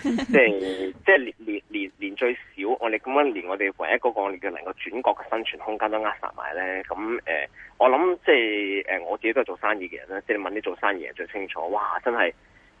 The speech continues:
Speaker 2: 即係幾乎係斷米路嘅一個，呃，呃，一個措施咁滯。咁所以我認為又未必會咁容易實行通過。咁當然啦，喂，有好多人有唔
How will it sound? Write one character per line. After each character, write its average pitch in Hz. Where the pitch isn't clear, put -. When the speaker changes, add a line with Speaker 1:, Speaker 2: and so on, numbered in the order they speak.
Speaker 2:
即 175
係 151
幾 156
乎 80
係 87
斷 -
米 92
路 87
嘅 98
一 107
個， -
呃， 85
呃， 92
一 117
個 101
措 82
施 101
咁 90
滯。 95
咁 156
所 208
以 -
我 107
認 95
為 82
又 95
未 95
必 -
會 98
咁 98
容 76
易 85
實 -
行 92
通 101
過。 85
咁 131
當 151
然 92
啦， 113
喂， 107
有 110
好 120
多 139
人 90
有 87
唔 76